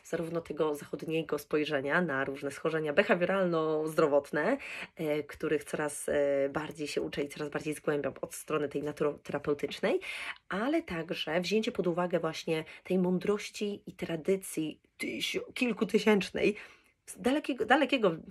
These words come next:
chociaż bardziej bliskiego wschodu, to się mówi. W każdym razie, y, w moim przypadku przede wszystkim, mm, Chin, opar-, opierając się właśnie na tej tradycyjnej medycynie chińskiej,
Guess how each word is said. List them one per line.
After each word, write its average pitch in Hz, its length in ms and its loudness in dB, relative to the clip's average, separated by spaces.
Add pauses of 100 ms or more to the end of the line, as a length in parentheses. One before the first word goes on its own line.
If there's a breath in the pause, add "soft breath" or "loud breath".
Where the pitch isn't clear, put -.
chociaż 165 240 -2
bardziej 151 280 -6
bliskiego 156 460 -2
wschodu, - 320 -6
to - 80 -8
się - 140 -8
mówi. - 200 2 (320 loud breath)
W - 20 -20
każdym 190 280 4
razie, 165 180 0
y, 147 680 2
w - 40 0
moim 196 140 6
przypadku 175 460 -4
przede 165 220 -2
wszystkim, 151 640 -6
mm, 147 280 -4
Chin, 165 400 0
opar-, - 320 -4
opierając 151 340 -2
się - 60 -10
właśnie 143 240 -4
na 143 60 -6
tej 143 80 -4
tradycyjnej 147 560 -4
medycynie 143 480 -4
chińskiej, 151 480 -2